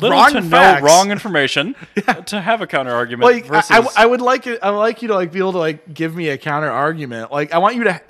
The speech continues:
Speaker 2: I want you to be enabled to be wrong and have an option other than "because I don't like it." Because
Speaker 1: For
Speaker 2: even though "because I don't like it" is the correct response,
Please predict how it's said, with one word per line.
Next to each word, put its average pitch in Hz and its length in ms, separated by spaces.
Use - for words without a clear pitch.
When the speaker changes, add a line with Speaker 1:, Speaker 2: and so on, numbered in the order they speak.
Speaker 2:
I 208 120
want 196 320
you 233 140
to 220 120
be 175 220
enabled 147 600
to 185 120
be 160 220
wrong 139 720
and 175 100
have 170 400
an 196 140
option 139 500
other 151 240
than 135 200
"because 135 320
I 123 80
don't 120 200
like 95 220
it." 82 220
Because 247 300
Speaker 1:
For - 240
Speaker 2:
even 277 180
though 226 100
"because 214 300
I 208 60
don't 185 180
like 196 220
it" 123 160
is 160 180
the 151 120
correct 156 420
response, 120 720